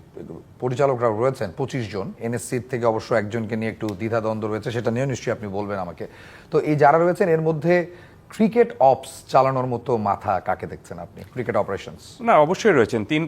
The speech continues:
Speaker 2: পর-, যখন আপনি একটা বোর্ডে তিনজন সাবেক ক্যাপ্টেন থাকবেন, নিশ্চিতভাবে কিন্তু, আহ, সেটাকে আপনি, আহ, পজিটিভ সাইন হিসাবে কাউন্ট করবেন। আর এখানে ক্রিকেট অপস এর আগে কিন্তু নাজমুল আবেদিন ফাহিম জানিয়েছিলেন এবং ক্রিকেট অপসটাকেই বলা হয় যাকে সবচেয়ে মর্যাদাপূর্ণ আপনার এখানে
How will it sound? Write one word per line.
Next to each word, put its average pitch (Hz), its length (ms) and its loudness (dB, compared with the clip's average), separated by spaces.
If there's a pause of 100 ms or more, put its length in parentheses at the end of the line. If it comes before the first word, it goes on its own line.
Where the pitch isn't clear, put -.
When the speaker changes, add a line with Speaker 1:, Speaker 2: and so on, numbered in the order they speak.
(120)
Speaker 2:
পর-, 117 540 -4
যখন 139 240 0
আপনি 147 220 0
একটা 147 220 0
বোর্ডে 127 260 0
তিনজন 135 360 -2
সাবেক 127 320 -2
ক্যাপ্টেন 131 300 0
থাকবেন, 123 300 0
নিশ্চিতভাবে 131 500 -4
কিন্তু, 131 500 -4
আহ, 110 180 0
সেটাকে 117 340 -4
আপনি, 117 320 -2
আহ, - 840 -12
পজিটিভ 131 340 0
সাইন 131 360 2 (380)
হিসাবে 135 280 0
কাউন্ট 113 260 0
করবেন। 101 320 -4
আর - 180 0
এখানে 156 220 -6
ক্রিকেট 139 280 -8
অপস 135 200 -2
এর 123 140 -2
আগে 113 180 0
কিন্তু 139 280 -6 (320)
নাজমুল 127 280 4
আবেদিন 127 260 0
ফাহিম 123 240 0
জানিয়েছিলেন 120 500 -2
এবং 113 180 -2
ক্রিকেট 127 260 -6
অপসটাকেই 123 400 -4
বলা 117 240 0
হয় 127 120 -2
যাকে 123 240 -6
সবচেয়ে - 420 -6
মর্যাদাপূর্ণ 117 540 -2
আপনার 110 280 -2
এখানে 110 240 -8